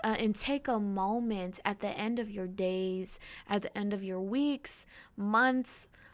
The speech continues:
um, year, whatever it is, whenever you're listening to this podcast episode, and, and take joy and enjoy the work that you have applied, right? Actual work. I'm not trying to,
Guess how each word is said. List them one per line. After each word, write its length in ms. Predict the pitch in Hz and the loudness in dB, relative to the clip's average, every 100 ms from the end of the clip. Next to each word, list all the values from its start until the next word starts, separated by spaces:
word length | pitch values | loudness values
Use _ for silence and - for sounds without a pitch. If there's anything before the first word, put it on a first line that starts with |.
| - - | -6 0
um, 520 | 208 202 190 190 196 - | 2 2 0 -4 -8 -8
year, 500 | 196 214 262 247 247 | -4 0 2 2 4
whatever 560 | 214 247 254 247 233 | 6 10 10 8 4
it 120 | 214 | 4
is, 340 | 214 214 214 208 | 4 6 4 2
whenever 360 | 208 202 214 | 0 0 0
you're 200 | 240 220 | 2 2
listening 460 | 202 202 - 202 202 | 0 0 0 0 0
to 140 | 208 196 | 0 -2
this 160 | 196 | -4
podcast 500 | - 196 196 196 185 - | -4 -4 -4 -6 -4 -4
episode, 640 | 202 196 - 185 185 190 - - - - | -2 -4 -2 -2 -2 -4 -10 -16 -6 0
and, 300 | 233 220 - - | 2 2 -2 -2
and 320 | 214 220 208 | 0 0 0
take 420 | - 294 - 247 | 2 2 0 -4
joy 840 | 196 - 214 247 269 208 120 143 220 - - - | 0 2 4 4 6 4 0 -8 -10 -14 -4 2
and 160 | 240 | 4
enjoy 800 | 254 233 196 226 240 277 302 302 214 | 6 4 4 4 6 6 4 0 -2
the 300 | 208 208 190 | 2 4 4
work 480 | 190 196 208 240 247 | -2 0 2 0 -2
that 400 | 226 214 214 - | 0 0 0 -2
you 300 | 220 226 226 220 - | -2 -4 -4 -8 -8
have 400 | 208 202 196 196 | -6 -4 -6 -6
applied, 880 | - 190 - 202 190 220 214 180 196 | -8 -8 -8 -4 -2 0 0 -2 -4
right? 440 | 190 185 202 240 - - - - 233 | 4 6 6 4 -2 -14 -16 8 12
Actual 560 | 277 - - 254 233 | 12 12 6 10 10
work. 360 | 208 180 117 208 | 12 10 10 8
I'm 100 | 262 | 10
not 160 | 302 | 8
trying 200 | 294 269 | 10 10
to, 260 | 254 226 | 12 10